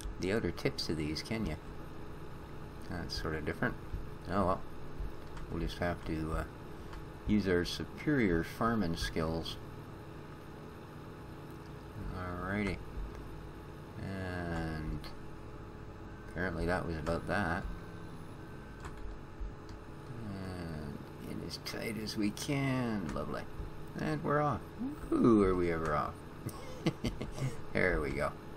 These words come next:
Alright, we've got a lot of this to do. Um, there is one more field of corn as well. So, uh, as I said, I'm thinking we might harvest some of it just as corn.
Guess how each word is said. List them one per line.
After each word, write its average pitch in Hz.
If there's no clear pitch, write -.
Alright, 87
we've 104
got 92
a 76
lot 78
of 80
this -
to -
do. -
Um, 80
there 87
is 95
one 90
more 80
field 110
of 69
corn 80
as 69
well. 85
So, 78
uh, 76
as 139
I 127
said, 131
I'm 101
thinking 165
we 123
might 123
harvest 139
some 131
of 98
it -
just -
as 104
corn. 85